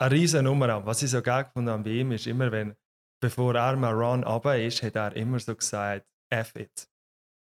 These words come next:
Und ist einfach runter und hat es hart gefühlt. Und ich habe so gemerkt, es hat mich mega inspiriert, auch dort, weil aber ich habe mich mega komisch be-, also, ich habe mich wirklich einfach bewegt, wie ich es gefühlt habe.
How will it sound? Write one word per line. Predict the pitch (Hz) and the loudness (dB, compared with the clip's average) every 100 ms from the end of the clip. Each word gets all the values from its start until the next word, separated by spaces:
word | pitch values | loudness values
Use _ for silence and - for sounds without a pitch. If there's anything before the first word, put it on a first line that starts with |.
| _ _ _ _ _ _ | _ _ _ _ _ _
Und | 120 117 | -4 -2
ist | 117 | 0
einfach | 120 120 - | -2 -2 -4
runter | 117 117 127 127 120 | -2 0 2 0 0
und | 107 | -4
hat | 107 - | -4 -6
es | - | -2
hart | 113 104 - | -2 -2 -10
gefühlt. | - 110 107 131 - _ _ _ - | -6 -2 0 -2 -6 _ _ _ 0
Und | 131 127 120 - | 4 4 2 4
ich | 170 175 | 6 6
habe | 170 | 6
so | 147 | 4
gemerkt, | - 139 143 143 | 4 4 4 4
es | |
hat | 131 | 2
mich | 117 | 2
mega | 117 139 139 | 2 2 2
inspiriert, | 131 - 123 120 143 143 123 | 0 0 0 2 2 2 2
auch | 110 | 2
dort, | 120 147 - | 2 0 -2
weil | 104 107 | -2 0
aber | 107 127 | -2 -2
ich | 147 | -4
habe | 131 | -2
mich | 143 | -2
mega | 139 139 143 | -2 -4 -6
komisch | - 135 131 - | -4 -2 -2 -4
be-, | - - | -10 -6
also, | 123 123 - _ _ | -4 -4 -6 _ _
ich | 160 | 6
habe | 180 | 6
mich | 220 | 6
wirklich | 208 | 4
einfach | 202 | 4
bewegt, | - 180 180 | 4 2 4
wie | 165 | 2
ich | 151 | 2
es | |
gefühlt | - 165 170 123 | 2 0 0 -2
habe. | 98 | -4